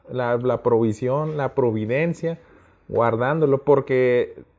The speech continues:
el hecho que no haya pecado, a pesar de que se enojó, tiene muy buenas razones lo que nos va a decir este salmo. Fíjense, Escucha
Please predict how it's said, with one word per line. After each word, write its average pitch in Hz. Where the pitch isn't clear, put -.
el 127
hecho 208
que 160
no 135
haya 175
pecado, 240
a 139
pesar 117
de 208
que 175
se 151
enojó, 143
tiene 139
muy 135
buenas 160
razones 143
lo 127
que 127
nos 117
va 113
a 117
decir 131
este 139
salmo. 127
Fíjense, 165
Escucha 247